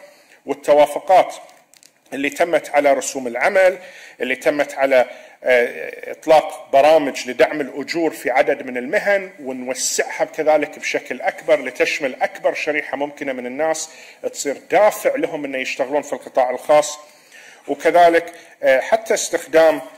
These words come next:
آه، فوائض، آه، من صندوق التعطل لصالح، آه، آه، توظيف، دعم توظيف المواطنين، آه، من خلال صندوق العمل تمكين، كذلك تم التوافق عليه.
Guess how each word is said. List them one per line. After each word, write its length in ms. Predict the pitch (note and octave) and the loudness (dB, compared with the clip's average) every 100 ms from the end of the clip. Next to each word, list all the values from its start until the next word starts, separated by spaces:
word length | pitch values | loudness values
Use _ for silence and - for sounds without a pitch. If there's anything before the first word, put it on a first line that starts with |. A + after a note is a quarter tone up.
| - - | -16 -2
آه، 220 | C#3 B2+ | 2 4
فوائض، 680 | B2 - D3+ D#3+ D#3 D3+ C3 - - - | 2 4 8 8 6 4 -2 -6 -10 -4
آه، 80 | |
من 140 | C3 C3+ | -2 -2
صندوق 340 | - C#3+ D#3 - | -6 -6 -6 -8
التعطل 640 | - C3+ D3 - D3 B2+ | -4 -2 -2 -2 -6 -6
لصالح، 580 | A#2+ D3+ D3+ C3+ - - _ _ - | -2 2 4 2 -4 -12 _ _ -6
آه، 600 | B2+ A#2+ A#2+ - B2 B2+ | -2 -2 -4 -6 -6 -8
آه، 20 | |
توظيف، 640 | - - C3 A#2+ D3+ D3 - | -6 -2 -2 0 -4 -4 -4
دعم 260 | C#3 D3 | -2 0
توظيف 420 | C#3+ C#3 B2+ D3 C#3 | -2 -4 -4 -6 -6
المواطنين، 600 | B2+ B2+ D3 D#3 D#3 D#3 - - _ - | -2 -2 -2 -6 -6 -10 -20 -20 _ -2
آه، 320 | B2+ B2 A#2+ | 0 0 -2
من 120 | C3+ | -8
خلال 280 | B2+ C#3+ C#3+ | -6 0 2
صندوق 280 | - C3+ D3+ C3+ | 0 -6 -6 -6
العمل 280 | B2+ D3 | -6 -6
تمكين، 480 | C#3 C#3 C3 F3+ F3 E3 _ - | -4 -6 -8 -8 -8 -10 _ -8
كذلك 500 | C#3 D#3 B3 A3+ - | 0 2 4 2 -2
تم 200 | F3+ E3 | -6 -6
التوافق 520 | - D3 C#3+ C#3+ - | 0 2 2 0 -6
عليه. 280 | C3 F#3 | -6 -4